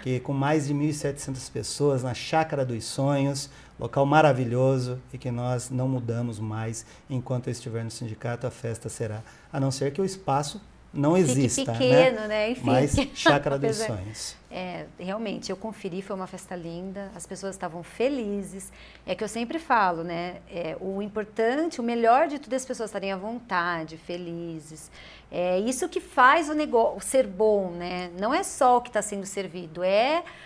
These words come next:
Speaker 2: o ambiente, a harmonia entre as pessoas, realmente uma festa muito boa.
Speaker 1: Mais dinheiro no bolso e uma festa que realmente leva a família do servidor pra festa. Um dois mil e quinze muito bom.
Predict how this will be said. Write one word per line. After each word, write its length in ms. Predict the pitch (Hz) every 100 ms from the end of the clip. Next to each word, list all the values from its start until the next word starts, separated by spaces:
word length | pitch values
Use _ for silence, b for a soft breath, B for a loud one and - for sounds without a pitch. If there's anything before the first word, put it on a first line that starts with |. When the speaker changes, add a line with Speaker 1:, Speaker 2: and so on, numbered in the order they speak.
| B -
Speaker 2:
o 80 |
ambiente, 880 | 262 311 403 339 262 269 285 262 -
a 40 | 214
harmonia 480 | 214 240 240 233
entre 160 | 233 226
as 120 | 214
pessoas, 420 | - 220 - 208
realmente 420 | 208 226 214 214 226
uma 120 | 214
festa 360 | - 202 202
muito 300 | 220 208 208
boa. 320 | 226 175 156 135
Speaker 1:
Mais 320 | 147 180 160
dinheiro 260 | 160 156
no 120 | 143 131
bolso 360 | 131 139 135
e 40 | 139
uma 120 | 123
festa 540 | - 123 120 113 123
que 140 | - 127
realmente 520 | 131 131 120 123 131
leva 360 | 123 135 131
a 20 | 131
família 600 | 131 120 117 113 113 110 - -
do 80 | 123
servidor 580 | - 117 110 104 117 113
pra 220 | 123 117
festa. 580 | - - 120 113 - 127 B B
Um 80 | 240
dois 160 | 139
mil 100 | 123
e 40 | 113
quinze 420 | - 117 110 110 - -
muito 240 | 120 117
bom. 140 | 117